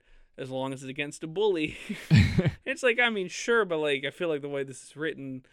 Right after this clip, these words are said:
Speaker 1: it's, uh, it could have been better.
Speaker 2: Yeah.
Speaker 1: He does get to beat up Kevin Connolly, mostly known as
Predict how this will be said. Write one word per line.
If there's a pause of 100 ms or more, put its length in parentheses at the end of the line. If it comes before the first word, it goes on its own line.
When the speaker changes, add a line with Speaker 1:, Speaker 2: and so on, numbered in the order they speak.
(500)
Speaker 1:
it's,
uh,
it
could
have
been
better. (220)
Speaker 2:
Yeah.
Speaker 1:
He
does
get
to
beat
up
Kevin
Connolly,
mostly
known
as